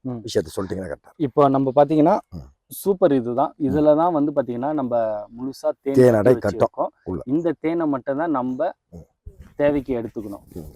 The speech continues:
Speaker 1: ஏன்னா அதுங்களுக்கு சீ-, டைம் இருக்கும்போது கட்டி வச்சு சீசன் இல்லாத டைம்ல யூஸ் பண்ணதை நம்ம கலெக்ட் பண்ணிக்கிறோம்.
Speaker 2: ம்.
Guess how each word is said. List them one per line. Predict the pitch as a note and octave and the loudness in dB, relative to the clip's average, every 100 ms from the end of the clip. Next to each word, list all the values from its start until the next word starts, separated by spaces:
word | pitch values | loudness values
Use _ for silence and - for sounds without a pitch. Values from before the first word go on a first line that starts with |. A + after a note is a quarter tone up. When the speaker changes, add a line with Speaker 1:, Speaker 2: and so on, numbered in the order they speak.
| - | -12
Speaker 1:
ஏன்னா | A2+ D#3+ | -2 0
அதுங்களுக்கு | B2+ C3 C3+ C3+ C#3+ C#3 - G3+ | 0 0 0 0 0 -2 -2 -6
சீ-, | - D#3 D#3 - _ _ _ | -2 -2 -2 -8 _ _ _
டைம் | - E3 F3 | 0 2 0
இருக்கும்போது | D3+ D#3 E3+ | -2 -2 0
கட்டி | E3 C3+ E3 | -2 0 0
வச்சு | D3 - G3+ | 0 -2 -8
சீசன் | - F3 E3+ | -6 -4 0
இல்லாத | D#3 D3 C#3 | 2 4 4
டைம்ல | |
யூஸ் | C#3 C3+ - C3 | 2 0 -2 -6
பண்ணதை | B2+ E3 | -4 -2
நம்ம | D#3+ C#3 C3 | 0 0 0
கலெக்ட் | C3+ B2+ | 0 -2
பண்ணிக்கிறோம். | A#2+ G#2+ B2+ B3+ | -6 -4 -6 -6
Speaker 2:
ம். | - | -12